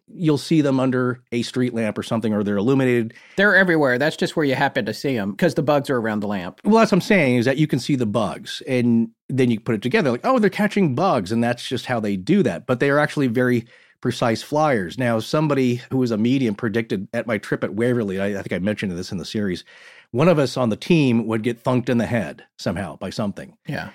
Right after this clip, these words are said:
Speaker 1: The closest that happened was a, a bat flew by my head with about six to eight inches to spare.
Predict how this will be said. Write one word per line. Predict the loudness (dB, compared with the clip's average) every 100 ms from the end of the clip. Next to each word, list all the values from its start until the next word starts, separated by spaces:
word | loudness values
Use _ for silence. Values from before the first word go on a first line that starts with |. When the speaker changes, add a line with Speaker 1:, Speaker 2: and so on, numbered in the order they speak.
| _
Speaker 1:
The | -4
closest | 2 4 4 2 2
that | 0
happened | 2 0 2 2
was | 2 0
a, | -2 -4 -4
a | -4
bat | -4 0 2 2 -2 -2
flew | 4 4
by | 4 0
my | 2 0
head | 0 -2 0 0 -2 -8 _ _ _ _ _ _
with | 2 4
about | 2 0
six | 0 -2 0
to | -4 0
eight | 0 0
inches | -2 -2 -4
to | -4
spare. | -8 -2 0 0 -2